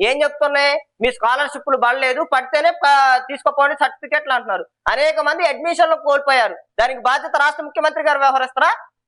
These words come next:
గెజెట్ ఇచ్చి, ఒక గెజెట్ ఇచ్చి విద్యార్థుల పక్షాన ఏం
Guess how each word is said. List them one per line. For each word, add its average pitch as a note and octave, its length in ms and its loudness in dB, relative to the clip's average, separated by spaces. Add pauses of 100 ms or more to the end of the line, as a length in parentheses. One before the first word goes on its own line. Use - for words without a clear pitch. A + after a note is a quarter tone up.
(640)
గెజెట్ B3 240 -2
ఇచ్చి, D#4+ 240 -2
ఒక D4 240 0
గెజెట్ C4+ 380 -4
ఇచ్చి D#4 200 -2
విద్యార్థుల D4+ 460 2
పక్షాన D4+ 360 -2
ఏం C#4+ 140 2